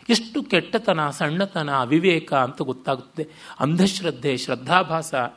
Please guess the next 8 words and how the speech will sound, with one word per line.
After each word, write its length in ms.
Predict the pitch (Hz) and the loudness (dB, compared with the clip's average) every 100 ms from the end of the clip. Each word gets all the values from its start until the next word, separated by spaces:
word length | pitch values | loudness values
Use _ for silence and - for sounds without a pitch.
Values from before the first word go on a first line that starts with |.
| _ _ _ - | _ _ _ 0
ಕೂಪಮಂಡೂಕತ್ವ, 1000 | 220 233 214 185 170 165 156 - - 131 | 2 4 4 2 0 0 -4 -4 -6 -4
ಕೂಪಕಚ್ಚಪತ್ವ 920 | 131 185 - 180 - - - - 160 | -2 -4 -2 -6 -6 -10 -10 -4 0
ಎಲ್ಲ 200 | 143 190 | 2 0
ಕಾಣಿಸುತ್ತದೆ. 960 | - 139 131 151 - 143 127 117 - _ _ - - - | 2 2 0 -8 -6 -2 0 -2 -8 _ _ -20 -6 0
ಇದನ್ನು 260 | 196 240 | 4 6
ನಾವು 200 | 208 185 | 6 4
ಸ್ಪಷ್ಟವಾಗಿ 640 | 170 - 196 - 202 190 196 | 0 -2 -2 2 4 4 0
ಖಂಡಿಸಬೇಕಾಗುತ್ತದೆ. 1040 | - 131 156 147 127 123 117 117 - | -4 -4 -4 -2 -4 -4 -8 -8 -18